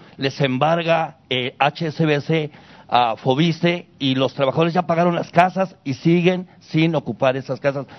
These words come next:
Son los temas en los cuales estas tarjetas aquí las traigo. Y la pregunta es, espero, presidente, que ahora sí lo escuchen, ahorita que estamos aquí en Baja California.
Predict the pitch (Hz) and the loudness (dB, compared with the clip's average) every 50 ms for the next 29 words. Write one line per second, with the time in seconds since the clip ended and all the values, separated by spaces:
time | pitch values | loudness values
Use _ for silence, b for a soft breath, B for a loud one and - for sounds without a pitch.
0 | B B - 185 214 220 196 - - - 180 185 185 180 - 170 151 127 - - | B B 4 4 4 2 -2 -6 -2 -2 0 0 0 -2 -4 -4 -6 -6 -4 -2
1 | 156 156 160 135 165 160 - 165 151 - 147 120 - 147 147 135 160 151 147 - | -2 -2 -2 -4 -4 -2 -2 -2 0 0 -2 -2 0 -2 -2 -2 -2 -2 -4 -4
2 | B B B B B B B 113 - - 139 143 143 139 - - - 127 131 143 | B B B B B B B -2 0 0 2 2 2 2 0 -2 -2 -2 -2 -2
3 | 147 139 139 143 - 156 156 156 180 185 180 - 180 165 165 143 - _ _ B | -2 -2 -2 -2 -2 -2 0 2 2 2 2 2 2 2 2 0 -6 _ _ B
4 | B B B B B B 127 123 - - 165 160 160 170 165 151 143 - _ B | B B B B B B -10 -4 0 2 4 4 4 2 0 -2 -6 -12 _ B
5 | B B B B B - - 131 123 - 143 143 147 147 139 - 151 123 - 143 | B B B B B -8 -6 -4 -2 2 2 2 2 2 0 -2 -2 0 2 2
6 | 143 143 - - 156 139 127 - - 151 143 - 160 143 - 117 143 143 135 - | 2 2 0 -2 -2 -2 -2 -2 0 0 0 2 2 2 2 2 0 0 -2 -6
7 | 165 - 143 127 - 156 151 147 - 147 131 - - 139 131 135 127 120 117 - | -6 -6 -4 -2 0 0 0 0 0 -2 -2 -2 0 0 2 0 0 -2 -4 -6
8 | 107 107 98 - 110 90 82 - | -6 -4 -2 -2 -2 -2 -4 -8